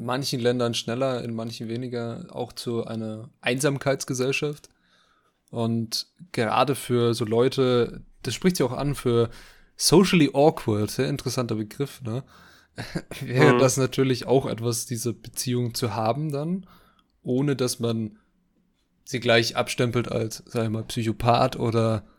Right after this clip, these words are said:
Speaker 1: ja, du hast Vergewaltigungsfantasien, du willst sie nur ausleben. Und für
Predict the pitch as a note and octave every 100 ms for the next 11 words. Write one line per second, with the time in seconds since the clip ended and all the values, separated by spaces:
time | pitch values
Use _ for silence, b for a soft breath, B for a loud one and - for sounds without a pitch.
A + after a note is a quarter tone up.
0 | b b b b _ - G#2+ G#2+ F#2+ _
1 | _ - A#2 A2 A2+ - A2+ A2 A2+ B2
2 | B2+ A#2 A#2+ A#2+ A#2 A#2 A#2+ A2 A2+ A2+
3 | A2 G#2+ A2 B2 A#2 B2 C3+ C#3 _ B
4 | B B B B B B B B B B
5 | - - - - - - - - - B2
6 | B2 A2+ - B2+ A#2 A#2 A2+